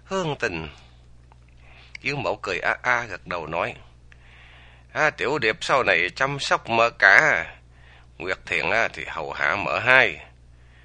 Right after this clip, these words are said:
Hương Tình sau này thì theo ta." Dạ. Ba cô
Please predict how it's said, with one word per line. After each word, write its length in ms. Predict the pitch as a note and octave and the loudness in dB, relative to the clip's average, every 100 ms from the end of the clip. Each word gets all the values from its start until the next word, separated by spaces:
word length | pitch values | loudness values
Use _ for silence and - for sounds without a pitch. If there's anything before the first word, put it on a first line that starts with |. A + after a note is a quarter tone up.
| - - - | -20 -20 -8
Hương 240 | C#3+ B2+ | -4 -4
Tình 260 | G#2+ E2+ E2+ | -4 -6 -6
sau 240 | A#2+ A#2 | -2 -2
này 160 | F2 C#2 | -2 -4
thì 120 | C#2 - | -8 -8
theo 160 | A2 | -6
ta." 220 | F#2+ G2 D2+ - - - - - - - - - - - - - - | 0 2 0 -8 -20 -20 -20 -20 -20 -20 -20 -20 -20 -20 -20 -20 -10
Dạ. 640 | G2+ G2 A#2+ D3 A#2 G2+ - - - - - - - | -2 4 6 6 4 0 -6 -14 -20 -20 -20 -20 -8
Ba 160 | - D3+ | -2 -2
cô 180 | - | -4